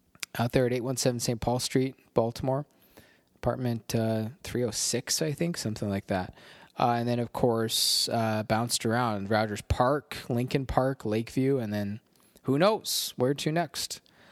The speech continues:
In that, I mean, we're in that hellhole right now that you go through every year, every other year, we were, like, checking every single website. I mean,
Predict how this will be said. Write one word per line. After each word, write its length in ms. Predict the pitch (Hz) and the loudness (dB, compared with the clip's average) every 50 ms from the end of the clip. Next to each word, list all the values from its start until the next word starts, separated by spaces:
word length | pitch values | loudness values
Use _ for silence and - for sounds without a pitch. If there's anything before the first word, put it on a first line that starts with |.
| - _ _ - | -20 _ _ 2
In 160 | 156 170 190 | 2 4 4
that, 180 | 185 180 - | 2 2 2
I 80 | - 151 | 2 2
mean, 180 | 156 170 175 175 | 2 2 2 4
we're 160 | 165 160 165 | 2 4 4
in 140 | 175 196 196 | 2 2 2
that 160 | 185 135 - | 0 0 0
hellhole 800 | - - 147 139 147 156 147 - - 170 170 170 180 180 180 190 - _ _ | -2 2 2 4 4 2 0 2 2 4 4 4 0 -2 -4 -6 -10 _ _
right 180 | - 151 143 127 | -2 0 0 0
now 260 | 123 123 123 135 143 | 0 0 2 2 2
that 120 | 143 123 110 | 0 0 0
you 100 | 117 117 | 0 0
go 220 | - 120 120 127 | 2 0 0 0
through 260 | - - 143 135 127 | 0 0 2 2 2
every 420 | 127 120 131 131 127 127 127 127 _ _ _ _ _ _ _ - - - _ | 2 2 0 0 0 0 -2 -4 _ _ _ _ _ _ _ -20 -20 -16 _
year, 340 | - 131 135 143 147 139 135 | 0 2 4 4 4 2 2
every 180 | 123 120 120 | 2 2 2
other 200 | 117 120 123 135 | 2 2 2 2
year, 300 | 131 131 135 139 143 139 | 2 2 2 0 0 0
we 120 | 127 117 113 | 0 0 0
were, 140 | 113 113 110 | 0 0 0
like, 220 | 104 104 98 - | 0 -2 -2 -2
checking 480 | - - - 123 113 - - 123 110 - - | 0 0 2 0 0 -2 -4 -6 -6 -6 -6
every 260 | - 113 107 - 127 | -6 -6 -2 -2 0
single 300 | 117 - - 127 113 110 | 0 0 -2 -2 -2 -2
website. 560 | 107 110 110 107 - - - 120 117 120 117 - _ _ _ _ _ _ _ _ _ _ _ _ _ _ _ - | 0 0 0 0 0 0 0 0 0 0 -2 -6 _ _ _ _ _ _ _ _ _ _ _ _ _ _ _ -4
I 100 | - 107 | -2 0
mean, 400 | 117 113 107 104 104 107 120 165 | 0 0 0 -2 -2 -4 -8 -10